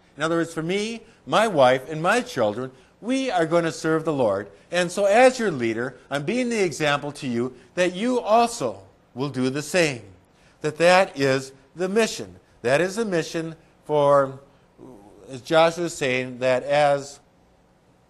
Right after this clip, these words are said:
the leader of the people, but also the leader of my house, we will serve the Lord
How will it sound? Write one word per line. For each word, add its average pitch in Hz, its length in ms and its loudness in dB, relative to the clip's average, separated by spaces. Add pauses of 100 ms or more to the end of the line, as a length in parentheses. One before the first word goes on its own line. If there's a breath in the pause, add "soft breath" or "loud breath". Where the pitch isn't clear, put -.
(640)
the 85 80 -18
leader 156 320 -4
of 196 100 0
the 202 80 -8
people, 135 580 -6
but 110 100 -4
also 120 260 0
the 120 80 -8
leader 139 360 -4
of 185 100 -2
my 180 120 -4
house, 87 420 -12 (260 soft breath)
we 95 100 -10
will 135 140 -8
serve 135 280 -8
the 160 100 -6
Lord 98 440 -4